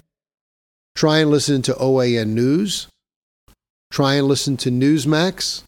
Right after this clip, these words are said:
You'll get a different take, a different opinion on this journalism. You'll still report the issues. You can subscribe to the Epoch Times, get news that way, and one of your main sources,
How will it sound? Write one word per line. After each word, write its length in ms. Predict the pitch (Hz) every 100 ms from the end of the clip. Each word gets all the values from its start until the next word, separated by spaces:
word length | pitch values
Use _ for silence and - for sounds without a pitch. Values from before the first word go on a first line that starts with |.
| _
You'll 120 | 135
get 140 | 123 117
a 40 |
different 420 | 107 151 143 123
take, 300 | - 151 175
a 80 | 120
different 300 | 127 131 135
opinion 640 | 107 139 139 156 190 196 -
on 180 | 127 131
this 120 | 120
journalism. 540 | - 135 135 139 170
You'll 120 | 123 107
still 220 | - 160
report 400 | 123 - 131 120
the 140 | 107
issues. 400 | 143 - 117 - - _ _ _ - - - - - -
You 120 | 143
can 140 | 147 131
subscribe 540 | 139 - 160 151 139
to 100 | 139
the 180 | 127 131
Epoch 300 | 147 147 127
Times, 680 | - 147 165 208 208 - - _ _ _ _ _ _ _ _ _ _ _ _ _ - -
get 260 | 131 135
news 280 | 123 143 131
that 240 | 131 139 151
way, 260 | 160 185 - - _ _
and 420 | 185 185 156 170 - - _ _ _ _ _ _ _ _ -
one 140 | 151
of 80 | 135
your 100 | 135
main 320 | 147 208 220
sources, 640 | 190 170 156 - 165 -